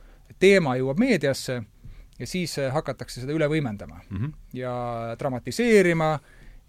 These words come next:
Speaker 1: ja siis, äh, noh, äh, noh, nii-öelda valvejoodikud on siis, et kes hakkavad kogu aeg mingisugust infot, äh, viskama peale, et, äh, kogu aeg oleks, see teema püsiks.
Speaker 2: Mhm.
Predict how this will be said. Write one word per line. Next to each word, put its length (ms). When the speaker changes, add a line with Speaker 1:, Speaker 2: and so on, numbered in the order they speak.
Speaker 1:
ja 320
siis, 360
äh, 160
noh, 140
äh, 460
noh, 280
nii-öelda 360
valvejoodikud 720
on 120
siis, 180
et 120
kes 140
hakkavad 300
kogu 180
aeg 180
mingisugust 460
infot, 320
äh, 600
viskama 360
peale, 360
et, 240
äh, 100
kogu 260
aeg 240
oleks, 340
see 120
teema 280
püsiks. 600
Speaker 2:
Mhm. 320